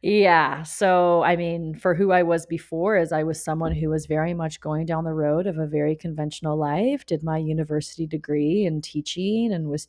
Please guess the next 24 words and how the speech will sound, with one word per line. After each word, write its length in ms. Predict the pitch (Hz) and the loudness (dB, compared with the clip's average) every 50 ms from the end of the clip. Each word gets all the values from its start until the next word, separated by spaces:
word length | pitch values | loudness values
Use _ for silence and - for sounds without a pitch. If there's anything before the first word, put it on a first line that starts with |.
| _ _ | _ _
you 140 | - 160 147 | -8 -4 -4
know, 280 | 143 135 139 147 175 202 | -2 -2 -2 -2 -2 -2
did 180 | - 151 156 | 0 0 0
a 60 | 170 170 | 2 2
little 200 | 165 170 165 165 | 2 0 0 -2
bit 140 | 170 160 | -4 -6
of 80 | 151 151 | -6 -8
travel, 460 | - - 147 139 156 165 190 202 208 | -8 -8 -6 -4 -2 -2 0 -2 -2
came 280 | 202 - 170 170 151 139 | -4 -8 -10 -10 -8 -6
back, 480 | - 120 143 185 202 220 220 220 - | -4 -2 -2 0 0 0 -2 -4 -6
was 140 | - 160 - | -8 -10 -10
teaching 540 | - - 170 156 - - 160 160 165 165 - - | -10 -12 -14 -14 -12 -8 -8 -6 -6 -6 -6 -6
elementary 560 | 147 160 160 147 123 127 160 - - 226 220 | -4 -4 -4 -4 -4 -6 -8 -8 -6 -6 -6
school, 600 | - - - - 220 240 240 254 254 262 254 226 | -6 -8 -4 -2 0 2 4 4 4 4 6 4
and 340 | 185 165 160 156 156 147 - - - - - - - - - - _ _ | 4 2 2 -2 -6 -8 -10 -14 -20 -20 -20 -20 -20 -20 -20 -20 _ _
within 280 | 170 165 160 165 165 156 | -2 -2 0 -2 -4 -4
teaching 300 | - 170 165 - 170 - | -4 -4 -4 -4 -6 -6
elementary 560 | 95 160 160 156 147 151 160 156 - 180 165 | -4 -4 -4 -4 -4 -6 -6 -4 -4 -4 -6
school, 380 | - - - 175 175 190 202 | -4 -4 -2 -2 0 0 0
just 200 | 190 175 165 - | -2 -4 -6 -6
feeling 340 | - 170 160 151 151 143 143 | -8 -8 -6 -6 -4 -6 -6
super 800 | - - - - - - - - - - 208 214 - - 185 175 | -8 -12 -14 -14 -14 -14 -14 -10 -4 -2 -2 -2 0 0 0 0
burnt 360 | 175 - 147 156 156 156 - | 0 0 -2 -2 -2 -4 -4
out 560 | - 123 135 151 202 277 311 - - - - | -4 0 2 4 4 4 4 2 -2 -10 -14